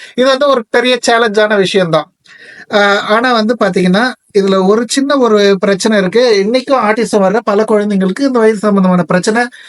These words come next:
இருக்கதான் செய்யுது. ஆனா அதுக்கு காரணம் இவர் சொ-, சொன்ன அறி-, ஆய்வறிக்கைக்கு சம்பந்தம் இருக்கா இல்லைன்றது எனக்கு தெரியாது. அதை வந்து உங்களுடைய இது டெசிஷனுக்கே நான் விட்டுடுறேன். ஆனா வந்து நீங்க வயிறுக்கு வந்து நீங்க ட்ரீட்மெண்ட் எடுக்கணும், ஆ, ஆட்டிசம் உள்ள குழந்தைங்களுக்கு. ஏன்னா,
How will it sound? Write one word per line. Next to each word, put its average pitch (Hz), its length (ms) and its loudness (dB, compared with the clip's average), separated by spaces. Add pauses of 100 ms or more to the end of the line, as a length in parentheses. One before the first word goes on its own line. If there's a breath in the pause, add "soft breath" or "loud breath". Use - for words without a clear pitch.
(280 loud breath)
இருக்கதான் 262 440 0
செய்யுது. 190 360 2 (460 soft breath)
ஆனா 202 240 0
அதுக்கு 208 320 0
காரணம் 226 520 0
இவர் 190 320 2
சொ-, 202 240 2
சொன்ன 202 400 0
அறி-, 208 120 -2
ஆய்வறிக்கைக்கு 196 640 0
சம்பந்தம் 196 440 0
இருக்கா 185 220 -2
இல்லைன்றது 185 600 0
எனக்கு 185 240 -2
தெரியாது. 175 520 0 (380 loud breath)
அதை 220 260 0
வந்து 226 260 0
உங்களுடைய 208 1160 2 (420 soft breath)
இது 185 280 2
டெசிஷனுக்கே 196 680 0
நான் 175 140 2
விட்டுடுறேன். 165 420 -2 (240)
ஆனா 190 280 0
வந்து 220 320 0
நீங்க 175 480 0 (160)
வயிறுக்கு 214 380 0
வந்து 185 240 0
நீங்க 185 280 -2
ட்ரீட்மெண்ட் 180 360 -2
எடுக்கணும், 170 460 -2 (200)
ஆ, 175 280 0
ஆட்டிசம் 180 260 -2
உள்ள 165 220 0
குழந்தைங்களுக்கு. 165 500 -2
ஏன்னா, 185 260 0